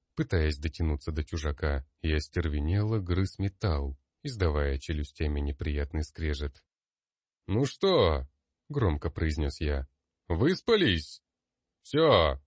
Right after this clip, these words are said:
сон час окончен, пора учиться дальше». В ответ послышались стоны и тихие проклятия, и студенты, обустроившиеся кто где, поползли обратно за столы, а я вновь подошел к кафедре,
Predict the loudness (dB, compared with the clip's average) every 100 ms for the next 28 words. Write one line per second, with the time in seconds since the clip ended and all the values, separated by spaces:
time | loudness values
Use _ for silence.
0 | _ 0 2 4 2 2 2 0 0 2
1 | 2 2 0 0 -6 _ -2 2 4 4
2 | 2 0 -2 -4 -2 2 2 2 0 0
3 | 0 -6 _ _ _ _ _ _ -2 0
4 | 0 0 -2 -4 -4 -4 -4 -4 -2 -2
5 | -2 -8 -4 -2 0 0 -2 -6 -8 -8
6 | -6 -6 -4 -4 -2 -2 -2 -2 -2 -2
7 | -4 _ _ -8 -6 -6 -2 -4 -2 -2
8 | -2 -4 -4 -4 -4 -2 -2 -2 -4 -6
9 | -4 -6 -6 -6 -6 -2 -2 -4 -6 _
10 | _ -4 0 0 0 -2 -2 0 0 -2
11 | 0 0 0 0 -2 -4 -4 -4 -2 -2
12 | -4 -8 _ _ _ 0 2 2 0 0
13 | 0 -2 -4 -4 -4 -6 -4 -4 -4 -4
14 | -2 -2